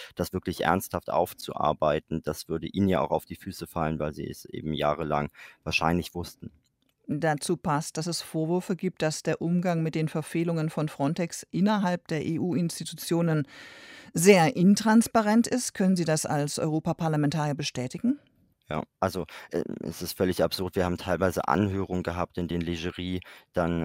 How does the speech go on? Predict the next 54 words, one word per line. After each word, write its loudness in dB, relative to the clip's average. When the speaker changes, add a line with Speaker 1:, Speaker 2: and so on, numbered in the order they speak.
Speaker 1:
ähm, -10
äh, -16
von -2
nichts -4
wusste. 0
Man 2
hat -8
zu -12
konkreten -6
Fällen 0
gefragt, 2
ähm, -4
wollte -2
da 2
ins -4
Detail -2
kommen -2
und -4
dann, -2
äh, -10
wusste -6
er 2
immer -2
nicht, -4
worüber -4
wir -6
reden, -2
hat -4
teilweise 0
behauptet, -6
das -6
würde -2
alles -2
nicht -6
stattfinden -4
und -8
zwei 0
Wochen -6
später -6
gesagt: -2
„Ach, -8
das -6
hat -4
ja -4
doch -4
stattgefunden, -4
aber 0
es -8
war -2
alles -4
anders, -2
als -4
Sie -8
darstellen.“ 2